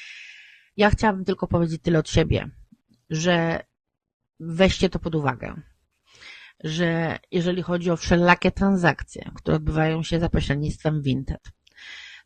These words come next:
no wiadomo, zakup, sprzedaż, no ale z naszej strony, jako sprzedających,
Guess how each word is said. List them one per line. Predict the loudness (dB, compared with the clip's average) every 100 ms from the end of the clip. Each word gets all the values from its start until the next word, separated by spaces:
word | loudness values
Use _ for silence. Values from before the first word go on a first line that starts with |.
| -2
no |
wiadomo, | 2 2 0 0
zakup, | 0 0 -4
sprzedaż, | -6 -4 -2 -2
no | -4
ale | -2 0
z |
naszej | 0 0 0
strony, | 0 0 0 -4 -8
jako | -8 -6
sprzedających, | -8 -2 4 4 4 0 -10 -14